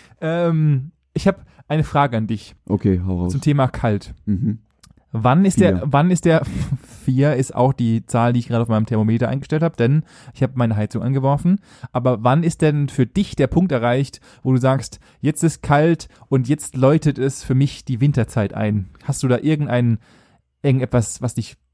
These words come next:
Speaker 1: trifft, ein Geruch, ein Gefühl,
Speaker 2: <laughs>
Speaker 1: ein was weiß ich?
Speaker 2: Ja, Bratapfel auf dem Weihnachtsmarkt.
Speaker 1: Okay.
Speaker 2: Nee, bei mir muss es, also für Win-, meinst du jetzt so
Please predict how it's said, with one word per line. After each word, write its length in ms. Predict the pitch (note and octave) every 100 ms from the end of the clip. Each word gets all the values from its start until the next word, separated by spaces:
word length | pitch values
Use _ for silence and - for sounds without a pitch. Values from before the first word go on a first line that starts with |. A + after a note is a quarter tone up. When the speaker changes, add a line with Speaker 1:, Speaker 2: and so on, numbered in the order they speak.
| _ _ -
Speaker 1:
trifft, 340 | - D#3 -
ein 100 | B2+
Geruch, 440 | C#3 B2 C#3+ - -
ein 180 | C3
Gefühl, 480 | C3+ E3 D3 D3+ D3+
Speaker 2:
<laughs> 40 | A3+
Speaker 1:
ein 280 | B2+ B2+ F#3+ - - -
was 200 | C3 B2+
weiß 180 | C3
ich? 300 | E3+ C#3 - - - _ -
Speaker 2:
Ja, 180 | F#2+
Bratapfel 600 | - - G#2+ A#2 G#2+ G#2
auf 100 | G2+ F2+
dem 80 |
Weihnachtsmarkt. 680 | F#2+ G2 F#2 - F2 E2+ - _ _ _ _ _ _ _
Speaker 1:
Okay. 280 | D#3 C#3+ A2+
Speaker 2:
Nee, 260 | G2+ A2+ A#2 - _ _ _ _ _ - -
bei 100 | G#2
mir 160 | A#2
muss 220 | C#3+ C3+
es, 260 | C3+ - -
also 180 | G2+ F#2
für 320 | - A#2 G2+
Win-, 200 | G#2 F3 -
meinst 300 | G#2 G#2+ C3
du 40 | C#3
jetzt 100 | -
so 320 | A#2+ A2+